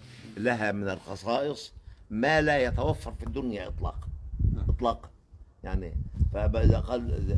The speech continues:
Speaker 1: يعني زبدة كبد الحوت، يعني هذا شيء ب-، بعيد عنا، لا نعرفه.
Speaker 2: أنا، أنا قصدي هل بحث، هل هناك بحث في إنه مثلًا وجدوا إنه في فائدة معينة،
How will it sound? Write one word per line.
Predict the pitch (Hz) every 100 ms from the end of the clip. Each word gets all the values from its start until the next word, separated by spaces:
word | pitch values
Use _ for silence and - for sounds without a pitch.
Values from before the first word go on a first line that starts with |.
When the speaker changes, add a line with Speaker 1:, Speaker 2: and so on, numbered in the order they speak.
| -
Speaker 1:
يعني | - - - -
زبدة | 110 98
كبد | - 107 101
الحوت، | 110 107 117 110 - - - - 85
يعني | 107 110
هذا | 139 156 151 147
شيء | 131 175 - -
ب-، | 131 117
بعيد | 127 180
عنا، | 170 131 107 - - _ -
لا | 156
نعرفه. | 151 127 123
Speaker 2:
أنا، | 151
أنا | 147
قصدي | 143 165 143
هل | 165
بحث، | 160 160 151
هل | - 151 151
هناك | 139 147 139
بحث | 143 - -
في | 139 139
إنه | 131
مثلًا | 127 123 127 131
وجدوا | 131 127 135
إنه | 131
في | 120 131
فائدة | 127 123 120
معينة، | 113 120 117 120